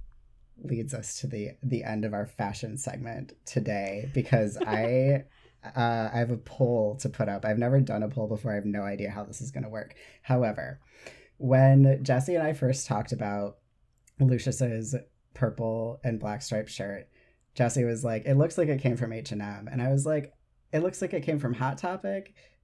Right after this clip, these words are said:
Speaker 1: And now that I've purchased the shirt, I know that actually one of us was correct about where the shirt looks like it came from, which is really fun.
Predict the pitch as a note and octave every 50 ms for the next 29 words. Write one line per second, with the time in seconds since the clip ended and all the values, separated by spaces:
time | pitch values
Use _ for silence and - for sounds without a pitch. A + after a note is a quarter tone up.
0 | _ _ D3+ C#3 C#3 C#3 C3+ C3+ C3+ C3 B2+ B2 C3 C3 B2+ - _ _ _ _
1 | _ _ _ _ _ _ - C#3+ D3 E3 E3 D#3+ C#3+ C3 C3+ - - C#3 C3+ C3+
2 | C#3 - - C3 - - - - - - _ - D3+ B2 A2 - - G#2 G2+ G2+
3 | G2 A2+ A2+ A2 A2 A2 A2 A2 G#2+ G#2+ A#2 G#2 G2 - G#2 G2+ G2+ - A2+ G#2
4 | G2+ G#2+ G#2+ G2+ G2+ F#2+ G#2 - - - B2 A2 G#2 G2+ - - - - B2 G#2+
5 | F#2+ G2+ D#3 F#3+ - - - - - F#3+ E3 E3+ E3 E3 E3 E3 E3 D#3+ D#3 F#3
6 | - - - - - E3+ D#3+ E3 - - D#3+ - - - - - D#3+ D#3 E3+ -
7 | G3+ G3 G#3 G#3 G3 D#3+ D3 - E3 C#3+ C3+ B2+ B2 A#2 A#2+ - - - - G#2
8 | G#2 G#2+ G#2+ C3+ C#3+ -